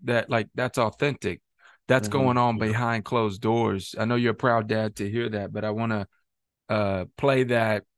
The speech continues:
Speaker 1: and shifting into our next question. How do we steward, Pastor Brian, the next generation like that in the Capital C Church?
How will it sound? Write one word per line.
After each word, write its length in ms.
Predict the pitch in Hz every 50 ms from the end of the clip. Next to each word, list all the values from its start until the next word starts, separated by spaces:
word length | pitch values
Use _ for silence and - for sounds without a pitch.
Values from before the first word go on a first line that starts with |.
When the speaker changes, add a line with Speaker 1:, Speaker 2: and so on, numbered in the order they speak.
| _ -
Speaker 1:
and 140 | 117 110 101
shifting 460 | - - - 135 - - 123 117 113
into 280 | 113 110 104 - 113 104
our 100 | 101 101
next 320 | 104 101 98 - - -
question. 420 | - - 107 98 - - 110 101 98
How 360 | 98 - - 127 135 156 165
do 160 | 151 151 147
we 160 | 127 123 117
steward, 720 | 104 - - - - - 110 101 101 101 101 98 95 90 - _ _ _ _ _ _ _ _ _ _ _ _ -
Pastor 380 | - 107 101 101 - - 107 95
Brian, 400 | 87 101 101 101 98 98 95 90
the 100 | 95 92
next 540 | 95 98 98 101 98 92 - - - -
generation 920 | - 117 104 95 95 95 90 95 98 98 92 - - 101 95 90 87 90 90
like 300 | 95 95 90 87 - _
that 380 | 92 95 95 92 90 90 - _ _ _ _ _ _ _ -
in 100 | 113 101
the 80 | 98 92
Capital 400 | - 107 98 90 - - 82 90
C 180 | - - 92
Church? 480 | 82 - - 87 78 76 - - -